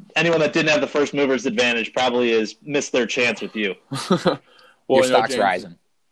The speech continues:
Speaker 2: right, the stock's rising, but, uh, you know, I've been bought up, James. I don't know if I told you that.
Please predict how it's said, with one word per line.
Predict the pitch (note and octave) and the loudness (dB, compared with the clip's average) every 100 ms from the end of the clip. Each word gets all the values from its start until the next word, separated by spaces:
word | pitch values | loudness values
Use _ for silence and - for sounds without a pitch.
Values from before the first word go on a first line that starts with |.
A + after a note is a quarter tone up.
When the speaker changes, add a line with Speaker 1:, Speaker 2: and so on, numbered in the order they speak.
| _ _ | _ _
Speaker 2:
right, | B2 A2 | -10 -10
the | A2 | -10
stock's | - D#3 D3+ | -2 -2 -2
rising, | C#3+ C3 C3+ C3 A#2+ | -4 -4 -4 -12 -12
but, | B2 | -10
uh, | A#2+ A#2 A2 A2 _ - - | -10 -10 -12 -16 _ -20 -16
you | C3 | -10
know, | |
I've | B2 G#2+ C3 | -8 -8 -10
been | C#3 | -10
bought | C3 B2+ C3 | -6 -6 -6
up, | A2+ | -10
James. | A2+ G#2 A#2+ | -16 -20 -14
I | A#2 | -14
don't | A#2+ | -12
know | A#2 | -14
if | A#2 | -18
I | |
told | A2+ A#2+ A#2 | -10 -10 -10
you | G2+ | -16
that. | E2 | -16